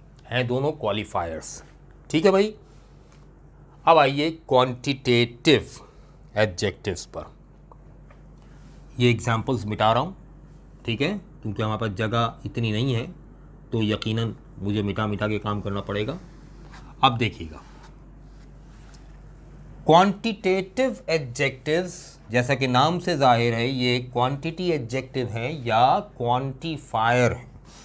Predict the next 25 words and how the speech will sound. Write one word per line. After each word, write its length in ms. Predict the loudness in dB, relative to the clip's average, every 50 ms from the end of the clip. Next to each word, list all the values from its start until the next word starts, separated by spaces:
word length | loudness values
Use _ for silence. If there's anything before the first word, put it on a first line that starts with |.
| -20 -20 -20 -20 -20 -20 -4 2
क्वांटिफायर्स 880 | 6 6 6 6 6 4 2 0 0 0 2 2 2 2 2 0 -4 -6
का 120 | -6 -4 -4
यूज़ 380 | -2 -2 -4 -4 -6 -8 -10 -6
क्या 160 | -4 -2 -2 -2
है, 180 | -4 -6 -10
क्वांटिफायर्स 800 | -10 -6 -6 -4 -4 -4 -4 -4 -2 0 2 2 2 2 0 -4
कौन 320 | -4 0 0 2 2 0 0
कौन 300 | 0 0 0 0 0 -2
से 200 | -4 -2 0 0
हो 220 | 0 2 0 0 0
सकते 340 | 0 -2 -4 -4 -6 -6 -6
हैं? 200 | -6 -6 -4 -2
देखो 200 | 0 2 2 2
ना, 140 | 2 0 -2 -6 -10 -14 -16 -14 -2 2
डिस्क्रिप्टिव 520 | 2 2 4 4 4 4 6 4 2 2
तो 120 | 2 2 2
बहुत 240 | 4 4 4 4 4
सारे 200 | 4 4 6 6
हो 120 | 4 0
सकते 300 | -2 -6 -12 -16 -16 -16
हैं, 100 | -16 -16 -18 -20 -20 -20 -20 -20 -20 -20 -20 -20 -20 -20 -20 -20 -20 -20 -20 -20 -2 4
अगली, 600 | 6 6 6 6 2 -2 -2 -2 -4 -4 -6 -8 -8 -4
ब्यूटीफुल, 800 | 0 0 2 2 0 0 -4 -6 -6 -6 -6 -4 -4 -4 -6 -6 -6 -4
इंटेलिजेंट, 1160 | -4 -2 -4 -6 -4 -2 -2 0 2 0 0 0 0 -2 -2 -2 -4 -8 -10 -10 -12 -14 -18 -20 -20 -20 -20 -20 -20 -14 -6 2
लार्ज, 580 | 6 6 8 8 8 8 6 4 2 0 -4